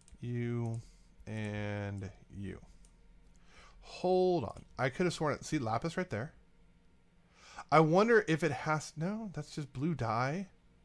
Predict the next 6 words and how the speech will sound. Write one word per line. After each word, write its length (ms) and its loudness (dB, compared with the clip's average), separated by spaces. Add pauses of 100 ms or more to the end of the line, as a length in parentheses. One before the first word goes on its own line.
(1400)
Blue 280 0
petal 300 0
block, 340 0
yeah, 360 0
that's 380 -6 (320)
iron. 560 2